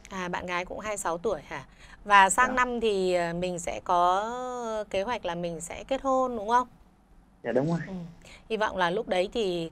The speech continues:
Speaker 1: cái, ờ, ờ, mình kết hôn thì mình ở gần nhau thì cái đời sống tình dục của mình nó sẽ ổn định hơn và nó sẽ đều đặn hơn chứ không phải như bây giờ.
Speaker 2: Dạ, đúng
Speaker 1: Ờ,
Speaker 2: rồi.
Speaker 1: ba tuần thì mình mới gặp nhau một lần. Thế và cái thời gian gặp nhau của em thì được bao nhiêu lâu?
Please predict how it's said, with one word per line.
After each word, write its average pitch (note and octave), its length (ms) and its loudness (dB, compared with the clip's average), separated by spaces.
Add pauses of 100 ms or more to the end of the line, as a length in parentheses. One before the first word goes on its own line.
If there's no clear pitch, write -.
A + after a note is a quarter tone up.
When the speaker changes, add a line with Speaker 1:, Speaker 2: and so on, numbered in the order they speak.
Speaker 1:
cái, E3+ 320 -6
ờ, G#3+ 280 -6 (380)
ờ, F#3 340 -4
mình F#3 140 -4
kết A#3 180 -6
hôn G#3+ 220 0
thì F#3+ 80 -4
mình E3+ 160 -6
ở D#3 200 -4
gần F3 220 -6
nhau G#3+ 380 2
thì E3 100 -8
cái E3 160 -6
đời F#3 160 0
sống E3+ 220 -10
tình G#3 140 -6
dục D#3+ 180 -2
của D3+ 100 -10
mình D#3+ 300 -6
nó D#3 120 -8
sẽ - 140 -10
ổn F3+ 260 -2
định F#3 140 -8
hơn A#3 300 2 (480)
và E3 120 -6
nó D#3+ 160 -8
sẽ - 200 -10
đều G3+ 200 0
đặn F3 200 -4
hơn A#3 320 4
chứ A#3+ 140 -6
không A3 180 -8
phải F#3 160 -10
như F3+ 160 -6
bây G3 140 -4
giờ. F3+ 280 4 (720)
Speaker 2:
Dạ, F#3 240 0
đúng - 80 6
Speaker 1:
Ờ, F3 60 4
Speaker 2:
rồi. A#3+ 320 4
Speaker 1:
ba B3 480 4
tuần F#3 320 2
thì F3 160 -2
mình F3 220 -2
mới F3 100 0
gặp A3 200 -2
nhau G#3+ 580 0
một F#3+ 280 -2
lần. F3+ 300 0
Thế A#3 160 -6
và B3+ 180 2
cái G#3 140 -2
thời A3+ 220 0
gian A#3+ 200 0
gặp A3+ 140 -2
nhau A#3 240 0
của G#3 100 -2
em A3+ 340 -2
thì G#3 220 -2
được G3+ 200 -2
bao G#3 140 0
nhiêu A#3 120 -2
lâu? A#3 360 0